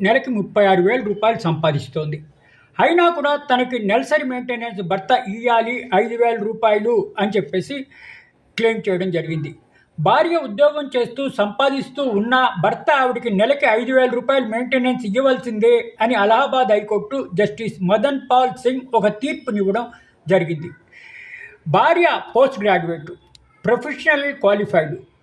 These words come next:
సీనియర్ సేల్స్ కోఆర్డినేటర్గా పనిచేస్తున్నారు ఆవిడ. ఆవిడ తనకొచ్చే జీతంతో బ్రతకగలదని భర్త అనడం జరిగింది. భార్య ఫ్యామిలీ కోర్టులో అఫిడవిట్లో తన ఉద్యోగం గురించి ఎక్కడా కూడా ప్రస్తావించలేదు, దాన్ని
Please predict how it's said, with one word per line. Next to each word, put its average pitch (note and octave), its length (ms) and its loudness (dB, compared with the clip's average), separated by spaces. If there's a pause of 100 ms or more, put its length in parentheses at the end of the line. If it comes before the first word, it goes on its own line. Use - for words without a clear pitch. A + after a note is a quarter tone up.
(300)
సీనియర్ D#4+ 420 2
సేల్స్ C#4 380 0 (240)
కోఆర్డినేటర్గా B3 680 0
పనిచేస్తున్నారు F3+ 720 2
ఆవిడ. D#3+ 220 2 (1160)
ఆవిడ C4+ 260 4 (100)
తనకొచ్చే C4+ 480 0
జీతంతో C#4+ 800 0
బ్రతకగలదని B3+ 960 -2
భర్త F#3 280 2 (220)
అనడం G3 320 2
జరిగింది. E3 380 -2 (880)
భార్య D4 460 2 (340)
ఫ్యామిలీ D4 440 0
కోర్టులో C4+ 360 4 (240)
అఫిడవిట్లో C4 1300 -2 (360)
తన B3+ 120 4
ఉద్యోగం C#4+ 500 0 (100)
గురించి A#3+ 380 -8
ఎక్కడా C#4 360 0
కూడా B3+ 220 -2
ప్రస్తావించలేదు, A#3+ 960 0
దాన్ని G#3+ 440 -2